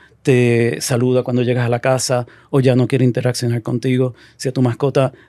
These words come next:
no le importa nada lo que está pasando alrededor de, de, de él, eh, o de ella, eh, algo está bien mal, este,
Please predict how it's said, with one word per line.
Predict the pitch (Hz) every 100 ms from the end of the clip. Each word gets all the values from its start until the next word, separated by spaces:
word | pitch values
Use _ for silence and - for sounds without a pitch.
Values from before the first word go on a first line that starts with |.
| -
no | 127 123
le | 139
importa | 139 143 -
nada | 123 127 131
lo | 117
que | 117
está | 120 139
pasando | 131 - 127 123
alrededor | 123 117 113 117 123 131
de, | 139 120 117
de, | 120 113 -
de | 107 127 131
él, | 107 117 - - _ _
eh, | - 107
o |
de | 113 123 139
ella, | 127 113 113 - _ _ -
eh, | 123 117 113 113 113 - _ _ _ _ - - -
algo | 151 151
está | 107 117
bien | 113 117
mal, | 107 92 113 131
este, | - 110 - 110 104